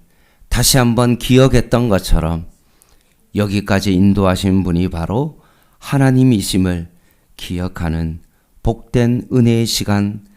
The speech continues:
되게 하여 주시옵소서. 또한 우리에게 레위인의 사명을 허락해 주셨사오니 하나님 더욱더 성막을 잘 관리하고 하나님의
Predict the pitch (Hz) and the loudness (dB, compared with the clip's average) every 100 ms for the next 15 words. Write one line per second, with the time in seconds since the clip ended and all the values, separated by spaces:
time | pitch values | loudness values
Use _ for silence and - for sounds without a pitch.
0 | _ _ - 90 98 87 82 85 90 90 | _ _ -6 -4 -2 0 0 -2 -4 -6
1 | 85 - 90 - 98 98 104 - 85 - | -10 -8 -6 -4 -4 -4 -10 -10 -10 -6
2 | 85 80 - 80 - _ _ _ _ _ | -6 -6 -8 -10 -16 _ _ _ _ _
3 | _ - 107 107 95 101 107 104 98 101 | _ -2 2 2 2 0 2 2 2 2
4 | 98 92 - _ _ _ - 110 117 135 | 0 -2 -12 _ _ _ -4 0 4 8
5 | 135 131 127 131 123 120 120 131 135 135 | 8 6 4 4 4 4 4 4 2 -2
6 | - _ _ - 143 139 139 135 120 117 | -14 _ _ -2 2 4 4 0 0 0
7 | 123 120 - 78 82 87 82 82 _ _ | 0 2 0 0 -2 -2 -4 -8 _ _
8 | _ _ _ _ - 110 101 101 95 107 | _ _ _ _ -6 -2 2 2 2 2
9 | 107 104 - 101 98 92 - - _ _ | 2 2 2 2 2 -2 -12 -20 _ _
10 | _ - - 143 135 135 131 135 - 110 | _ -6 0 4 4 4 2 0 -2 -2
11 | 139 147 143 135 143 143 127 95 92 85 | 0 0 2 4 6 8 6 4 0 -6
12 | 82 _ _ _ _ _ - 143 123 113 | -8 _ _ _ _ _ -4 0 2 2
13 | 113 117 113 113 | 2 2 0 -4